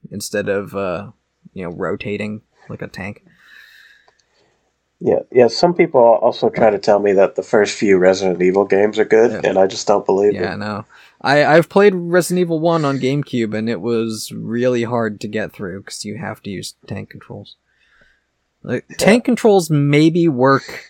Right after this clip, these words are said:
Speaker 1: if you have, like, a good D-pad. Uh, even on the Switch, like, Pro Controller, the D-pad's not that good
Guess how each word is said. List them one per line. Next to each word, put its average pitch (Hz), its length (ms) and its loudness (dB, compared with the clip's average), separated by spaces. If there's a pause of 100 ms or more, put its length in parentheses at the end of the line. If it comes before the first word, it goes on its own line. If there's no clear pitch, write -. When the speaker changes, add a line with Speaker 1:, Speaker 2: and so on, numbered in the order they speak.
Speaker 1:
if 127 240 -4
you 127 120 2
have, 117 300 2
like, 113 180 -4
a 107 100 -4
good 110 440 -2
D-pad. 98 640 -10 (380)
Uh, 104 400 -4
even 180 260 0
on 156 160 2
the 135 80 0
Switch, - 400 0
like, 113 160 -4
Pro 107 240 -2
Controller, 95 480 -8
the 101 120 -10
D-pad's 101 600 -10
not 82 200 -14
that 71 200 -12
good 73 260 -12